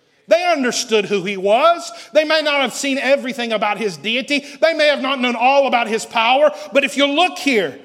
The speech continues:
go to this twenty-second verse. Martha says, "But I know that even now, whatsoever thou wilt ask of God, God will give it to thee." Do you realize what Martha is saying? She's saying, "Yes, he's dead.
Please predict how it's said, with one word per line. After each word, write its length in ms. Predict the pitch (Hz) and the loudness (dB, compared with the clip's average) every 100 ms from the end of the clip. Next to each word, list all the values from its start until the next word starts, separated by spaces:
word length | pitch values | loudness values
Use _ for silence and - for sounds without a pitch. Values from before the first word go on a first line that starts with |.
| - - | -20 -6
go 200 | 190 311 | 2 2
to 180 | 302 277 | 4 0
this 220 | 254 247 | 0 -4
twenty-second 800 | - 320 302 269 - 262 240 233 | -2 -4 -2 -2 -2 -2 -2 -4
verse. 760 | 180 185 240 233 - - - - _ _ _ _ _ _ _ _ _ _ _ | -6 -2 0 0 -4 -10 -12 -14 _ _ _ _ _ _ _ _ _ _ _
Martha 360 | 202 269 277 285 | 0 0 2 0
says, 340 | 277 277 247 | 2 2 2
"But 140 | 185 262 | 0 0
I 180 | 262 | 0
know 600 | 247 247 311 330 311 196 156 | 0 2 6 8 6 4 0
that 120 | 240 | 0
even 340 | 254 220 233 | 0 -2 -2
now, 360 | 240 311 302 240 | 0 2 4 2
whatsoever 600 | 220 247 - 262 247 240 | 4 0 0 0 2 0
thou 200 | 233 226 | 0 2
wilt 160 | 226 220 | 2 0
ask 340 | 311 339 - | -2 -2 -4
of 140 | 269 | -4
God, 300 | 180 208 226 220 - 202 | 0 2 2 -4 -12 0
God 220 | 302 311 | 2 2
will 140 | 311 | 0
give 180 | 254 359 | 0 -2
it 140 | 349 | -2
to 80 | 349 | -4
thee." 360 | 196 214 165 - - - | -2 -2 -2 -10 -20 -6
Do 60 | 294 | -2
you 120 | 311 | 2
realize 300 | 320 311 247 | 2 2 2
what 160 | 277 | 0
Martha 360 | 247 262 254 247 | 0 -4 -2 -4
is 100 | 208 | -4
saying? 560 | - 254 247 262 320 277 - _ _ _ _ _ _ - | -2 0 2 0 -2 -8 -12 _ _ _ _ _ _ -6
She's 220 | 302 285 | -2 2
saying, 240 | 311 269 | 2 2
"Yes, 340 | 254 349 349 - | 0 2 0 -4
he's 240 | 294 202 | -6 -4
dead. 480 | 185 277 220 247 | 2 2 2 -6